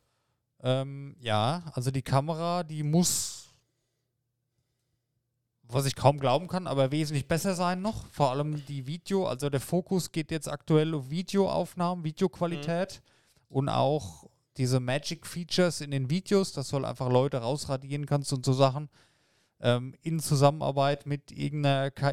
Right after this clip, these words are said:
Speaker 1: I, die da im Hintergrund arbeitet und das alles schön polished. Also ein paar Beispiele hab ich gesehen. Das ist äußerst beeindruckend, was du damit machen kannst.
Speaker 2: Mhm.
Speaker 1: Ähm,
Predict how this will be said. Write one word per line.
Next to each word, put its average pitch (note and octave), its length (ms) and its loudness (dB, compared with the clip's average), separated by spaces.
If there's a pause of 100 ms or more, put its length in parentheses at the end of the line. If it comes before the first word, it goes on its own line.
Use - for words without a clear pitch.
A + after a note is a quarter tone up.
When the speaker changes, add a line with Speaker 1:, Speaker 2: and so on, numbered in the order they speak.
(120)
Speaker 1:
I, F3+ 160 -4
die E3 140 -2
da D#3+ 140 4
im D3 60 -2
Hintergrund D#3+ 480 -4
arbeitet D3 600 -2
und D3 100 -4
das C3+ 100 -2
alles C#3 220 -4
schön D3 220 -4
polished. D3+ 480 2
Also A#2+ 160 -4
ein C3 80 -4
paar B2+ 200 -2
Beispiele C#3 480 -2
hab C3+ 60 4
ich B2+ 120 -8
gesehen. C3+ 320 -2
Das C3+ 160 -6
ist B2+ 120 -6
äußerst D3+ 440 -2
beeindruckend, D#3 560 -4
was D#3 120 -2
du D#3+ 60 -6
damit D#3 180 -4
machen D#3 280 -2
kannst. - 400 -4 (420)
Speaker 2:
Mhm. C3 300 -12
Speaker 1:
Ähm, B2+ 580 -4